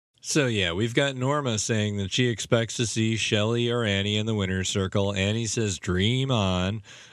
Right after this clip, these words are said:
And, you know, Norma actually talks around Laura. She says,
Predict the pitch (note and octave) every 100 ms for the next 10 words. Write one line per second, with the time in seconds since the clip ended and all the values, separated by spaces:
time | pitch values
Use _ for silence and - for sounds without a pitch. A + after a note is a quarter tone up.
0 | _ A#2+ A2+ A2 G#2 B2 A#2+ A2 G#2+ A2
1 | B2+ C#3 G#2 A2+ G#2 G#2 F#2+ - B2 B2+
2 | A#2+ G#2 F#2 G#2 C#3 B2 F2+ E2+ E2+ E2
3 | F2+ - - _ _ _ _ _ - -
4 | A#2+ A#2 A2+ G#2+ G2